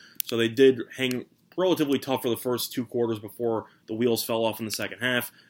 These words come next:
Other than that, though, uh, they didn't look great against the Guardians last week, and they didn't look great against the Renegades the week prior, uh, both on the road. However, at home, they were able to destroy the D C Defenders in their last home game by, uh, I mean, it's a blowout margin by around thirty.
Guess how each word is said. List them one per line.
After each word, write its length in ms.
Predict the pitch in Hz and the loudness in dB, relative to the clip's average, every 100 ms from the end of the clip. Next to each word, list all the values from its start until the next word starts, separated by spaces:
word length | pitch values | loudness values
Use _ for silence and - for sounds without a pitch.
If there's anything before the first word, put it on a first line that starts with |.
| - | -6
Other 140 | 165 180 | 0 2
than 80 | |
that, 260 | 165 160 160 | 4 2 2
though, 360 | 160 151 139 - _ _ _ _ _ _ _ _ - | 4 4 2 -4 _ _ _ _ _ _ _ _ -4
uh, 60 | 120 | 2
they 100 | 131 | 4
didn't 140 | 151 | 4
look 160 | 143 135 | 2 2
great 220 | 143 139 | 2 2
against 180 | 135 131 | 0 -2
the 60 | |
Guardians 420 | 117 131 131 117 | 2 2 2 0
last 320 | 113 123 123 135 | 2 2 0 0
week, 320 | 127 117 - _ _ _ _ - | 0 -2 -8 _ _ _ _ -4
and 320 | 113 110 107 | 0 2 2
they 120 | 113 | 2
didn't 180 | 123 123 | 2 2
look 160 | 120 117 | 0 2
great 180 | 120 | 2
against 200 | 117 110 | 2 0
the 80 | 113 | -2
Renegades 440 | 110 113 113 110 104 | 0 0 0 -2 -2
the 80 | |
week 200 | 107 104 | -4 -6
prior, 420 | - 113 107 104 - _ _ - | -4 -2 0 -2 -4 _ _ -10
uh, 220 | 107 104 | -4 -2
both 320 | 104 117 110 | 0 0 0
on 120 | 117 107 | -2 -4
the 60 | |
road. 380 | 101 110 113 113 - _ - | 0 4 4 2 -4 _ -4
However, 420 | 135 165 165 165 | 4 4 6 4
at 160 | 131 127 | 4 0
home, 360 | - 160 160 143 | 2 4 4 4
they 80 | |
were 240 | 127 151 143 | 4 6 4
able 200 | 139 131 | 4 0
to 140 | - | 0
destroy 400 | 131 117 - 143 | -2 -2 -2 0
the 80 | 131 | 0
D 140 | 113 127 | -2 -4
C 160 | - | -4
Defenders 460 | 120 - 120 120 107 | -4 -4 -4 -4 -4
in 60 | |
their 80 | 107 | -4
last 200 | 110 101 | -4 -4
home 200 | 117 117 | -4 -2
game 240 | 110 107 107 | -2 -2 -2
by, 340 | 107 104 101 _ _ - | 0 0 -2 _ _ -12
uh, 220 | 110 104 98 - | -8 -6 -8 -10
I 60 | 101 | -10
mean, 120 | 104 | -8
it's 60 | 104 | -8
a 60 | |
blowout 320 | 104 113 104 101 | -2 0 0 -2
margin 240 | 101 101 | -6 -6
by 160 | 101 104 | -6 -4
around 340 | 104 104 101 | -4 -6 -8
thirty. 420 | - 113 107 98 | -4 -4 -2 -6